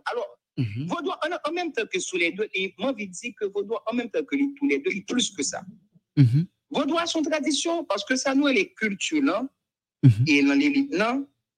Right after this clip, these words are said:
Speaker 1: En fait, nan mas sa yo tradwi, m te gen tou sa, m ta fè yon,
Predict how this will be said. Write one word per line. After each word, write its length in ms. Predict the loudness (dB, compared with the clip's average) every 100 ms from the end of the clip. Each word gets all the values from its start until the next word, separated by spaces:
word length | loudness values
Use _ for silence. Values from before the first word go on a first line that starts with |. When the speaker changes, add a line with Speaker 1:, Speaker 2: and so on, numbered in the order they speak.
| _ _ _ _ -4
Speaker 1:
En 100 | -2
fait, 320 | -2 0 0 -2 _ 0
nan 220 | 4 4 4
mas 180 | 2 0
sa 120 | -2 0
yo 80 |
tradwi, 580 | 0 0 -2 0 -2 -2 -4
m 80 | 0
te 120 | 2
gen 100 | 2
tou 140 | 0 0
sa, 140 | 0
m 160 | 2 2
ta 80 | 0
fè 200 | -2 2
yon, 300 | 2 2